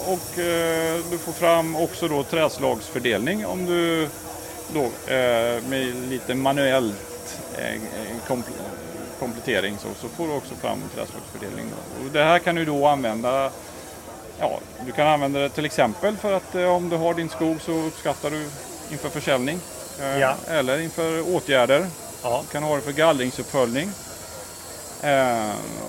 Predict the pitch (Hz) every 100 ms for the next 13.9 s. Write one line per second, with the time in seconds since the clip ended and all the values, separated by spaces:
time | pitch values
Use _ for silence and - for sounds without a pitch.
0 | - 156 165 180 170 156 - 156 160 127
1 | 123 123 135 123 120 120 120 117 113 110
2 | - 55 - - - 143 - 131 131 -
3 | 123 - 110 127 110 - - 117 - 139
4 | 123 110 101 87 104 120 101 107 123 127
5 | 139 - 165 156 - 120 135 135 139 127
6 | 160 175 170 - - - 147 131 120 117
7 | 110 - - - - - 131 - 143 185
8 | 139 - 110 117 - 123 120 104 - 107
9 | 113 95 127 196 190 175 151 104 107 110
10 | 120 120 117 139 131 127 151 156 151 135
11 | 131 120 135 147 127 120 123 - 113 110
12 | 117 110 101 - 110 101 98 95 98 98
13 | 98 95 113 104 92 117 131 - 113